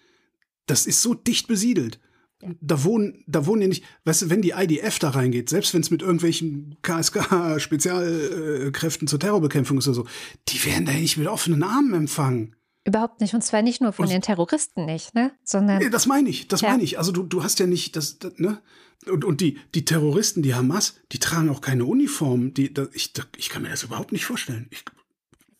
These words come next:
Speaker 2: Eben,
Speaker 1: völlig,
Speaker 2: also deswegen,
Speaker 1: ist mir
Speaker 2: ich hab,
Speaker 1: völlig, völlig schlecht.
Speaker 2: ich das auch davon dachte, klingt gut. Ich hab keine
Speaker 1: Ja.
Speaker 2: Ahnung, ob das umzusetzen ist. Ich hab keinen blassen Schimmer davon.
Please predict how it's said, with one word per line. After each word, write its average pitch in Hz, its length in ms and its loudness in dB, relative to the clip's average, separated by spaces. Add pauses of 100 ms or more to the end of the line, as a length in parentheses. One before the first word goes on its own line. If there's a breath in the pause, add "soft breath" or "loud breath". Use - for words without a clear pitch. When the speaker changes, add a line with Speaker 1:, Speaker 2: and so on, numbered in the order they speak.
Speaker 2:
Eben, 208 120 2
Speaker 1:
völlig, 180 180 -2
Speaker 2:
also 208 180 2
deswegen, 220 320 0
Speaker 1:
ist - 100 -20
mir - 80 -4
Speaker 2:
ich 214 140 -2
hab, 254 100 0
Speaker 1:
völlig, - 220 -18
völlig - 200 -14
schlecht. - 180 -4
Speaker 2:
ich 226 100 0
das 233 140 0
auch 254 120 0
davon 247 240 -2
dachte, 220 340 0 (120)
klingt 202 340 0
gut. 320 340 0 (100)
Ich - 200 -2
hab - 180 -8
keine 269 400 0
Speaker 1:
Ja. 240 40 2
Speaker 2:
Ahnung, 233 260 4
ob 208 160 -2
das 190 180 -2
umzusetzen 170 600 -2
ist. 190 200 -2
Ich - 60 -4
hab 196 140 -2
keinen 269 300 2
blassen 220 320 2
Schimmer 170 260 -2
davon. 170 400 -2